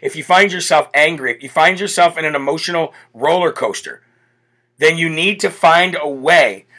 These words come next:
to immerse yourself into the good book or into devotionals or into anything that can help you let it all go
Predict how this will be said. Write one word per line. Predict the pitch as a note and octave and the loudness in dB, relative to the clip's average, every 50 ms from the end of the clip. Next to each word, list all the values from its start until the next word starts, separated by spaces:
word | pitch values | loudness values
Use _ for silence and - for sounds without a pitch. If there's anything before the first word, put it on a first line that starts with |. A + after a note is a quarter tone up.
| - _ - | -20 _ -8
to | - E3 | -4 -4
immerse | D3+ C#3 C#3+ D#3 F3+ F3 - - | -4 -2 -2 -2 -2 -4 -4 -6
yourself | G3+ - - - F3 E3+ E3 - - - | -6 -6 -2 2 4 4 4 4 0 -4
into | D3+ E3 F3+ F3+ E3 - - F3+ F3+ F3 | -4 -4 -4 -4 -4 -6 -6 -6 -6 -6
the | D3+ C3+ | -6 -8
good | B2 A#2 D#3 F3+ E3 - | -8 -6 -6 -6 -6 -6
book | - E3 E3 - C3+ | -6 -6 -6 -6 -6
or | C3+ C#3 | -8 -8
into | D3 F3 E3+ - F3 F3 D3+ | -8 -8 -6 -4 -4 -4 -4
devotionals | C3+ C#3 C3+ D#3 E3 F3 E3+ - D#3+ C#3 C3 B2 - - - - - | -4 -4 -2 -2 -2 -2 -2 -4 -8 -10 -10 -10 -12 -16 -20 -16 -12
or | - C#3 | -8 -4
into | D#3 E3+ F#3+ - - - - - D#3+ | -4 -4 -2 -2 -4 -4 -4 -4 -4
anything | F#3+ A3 A#3 - - - A#2 F#2+ - - _ _ - - - - - | -4 -4 -6 -6 -8 -8 -8 -8 -8 -12 _ _ -20 -20 -20 -8 -4
that | D#3+ E3+ - | -4 -4 -4
can | - E3 D3+ | -6 -8 -6
help | B2+ - D#3+ F3+ G3+ G3 - - | -2 2 2 2 2 2 -2 -4
you | E3+ E3+ E3 E3 E3 _ _ | -2 -2 -2 -4 -6 _ _
let | - A#2 C3 C#3+ D3 D#3 | -12 -4 0 0 2 2
it | F3 - - - - | 2 -2 -4 -4 0
all | C#3+ D3+ D3+ D#3 D#3 D3+ D3+ - _ _ _ | 2 4 6 6 6 4 2 -2 _ _ _
go | A2 C#3 C#3+ C#3 B2 - - | -2 0 2 2 0 0 -4